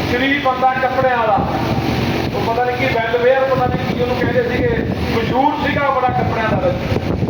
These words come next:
ਵੇਅਰ ਬੈੱਡ ਵਾਲਾ। ਉਹ ਬੜੀਆਂ ਉਹਦਾ ਗੀਤਾਂ ਗੂਤਾਂ ਦੇ ਵਿੱਚ ਜ਼ਿਕਰ ਆਇਆ। ਉਹ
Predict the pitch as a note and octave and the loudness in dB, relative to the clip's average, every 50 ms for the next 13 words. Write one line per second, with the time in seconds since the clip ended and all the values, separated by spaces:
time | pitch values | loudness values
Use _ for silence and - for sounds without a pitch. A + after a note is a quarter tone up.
0 | - - - - - - - D4+ D4+ D4 - B3+ B3 B3 - G#3+ G3+ - - - | -2 -2 -2 -2 -2 0 0 0 0 0 0 0 0 0 0 -2 -2 -2 -2 -2
1 | - - - - - - - - - - - - - - - A#3+ A3+ A3+ B3 B3 | -2 -2 -4 -2 -2 -2 -2 -2 -2 -2 -2 -2 -2 -2 0 0 2 2 0 0
2 | C4 C#4 C4+ C4+ C4+ C4+ C4+ C4+ C4 C4 C4 C4 B3+ B3+ - C4 C4 C4 C4 B3+ | 0 0 2 2 2 2 2 2 2 2 0 -2 -2 0 0 2 2 2 0 0
3 | B3+ C4 C4 B3+ B3+ B3+ - - A#3 A#3 A#3 A#3 A#3 A3+ A3 G#3+ G#3 G3 G3 G3 | 0 0 0 0 0 -2 -2 -2 0 0 0 0 0 0 0 0 0 0 0 -2
4 | - - - - - - - - - - - - - - - - - - - - | -2 -2 -4 -4 -2 -2 -2 -2 -2 -2 -2 -2 -2 0 0 0 -2 -2 -2 -2
5 | - | -2